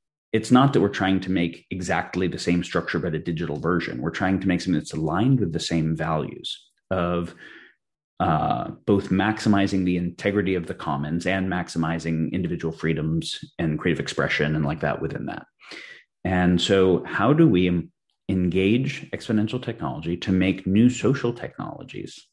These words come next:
new open societies that can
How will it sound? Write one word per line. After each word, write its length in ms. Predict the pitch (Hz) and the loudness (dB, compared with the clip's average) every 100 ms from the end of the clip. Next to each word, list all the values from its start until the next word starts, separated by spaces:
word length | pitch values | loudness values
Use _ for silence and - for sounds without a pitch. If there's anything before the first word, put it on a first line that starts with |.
| _ | _
new 260 | 85 98 104 | 2 6 6
open 260 | 92 104 101 | 4 -2 -2
societies 760 | 87 - 64 - 78 - - _ _ - - - - - _ _ | -4 -6 -8 -6 -4 -6 -10 _ _ -20 -20 -20 -20 -20 _ _
that 460 | - 107 95 - - _ _ _ - | 0 2 2 0 -14 _ _ _ -6
can 720 | 107 98 95 95 90 90 | 0 2 2 2 -2 -4